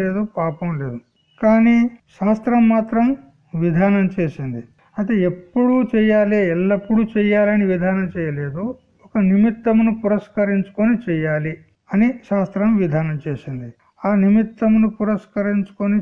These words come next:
చెయ్యాలి అని శాస్త్రం విధానం చేసినటువంటి కర్మ చేత పుణ్యము రాదు, మరియు పాపరూప ఫలము కూడా లేదు. కానీ చెయ్యాలి అని విధానం చేసింది, కర్తవ్య అని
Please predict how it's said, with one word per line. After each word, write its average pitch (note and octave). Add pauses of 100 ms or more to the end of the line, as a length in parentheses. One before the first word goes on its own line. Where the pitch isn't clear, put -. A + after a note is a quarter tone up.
చెయ్యాలి G3 (160)
అని G3 (100)
శాస్త్రం F#3 (100)
విధానం F3+ (120)
చేసినటువంటి F3 (220)
కర్మ G3+ (120)
చేత F3+ (280)
పుణ్యము F#3
రాదు, F3+ (340)
మరియు G#3 (260)
పాపరూప F3 (140)
ఫలము D#3 (100)
కూడా E3 (420)
లేదు. E3+ (280)
కానీ G#3 (320)
చెయ్యాలి F#3+ (640)
అని G#3
విధానం G#3
చేసింది, D3 (320)
కర్తవ్య E3+ (560)
అని G3+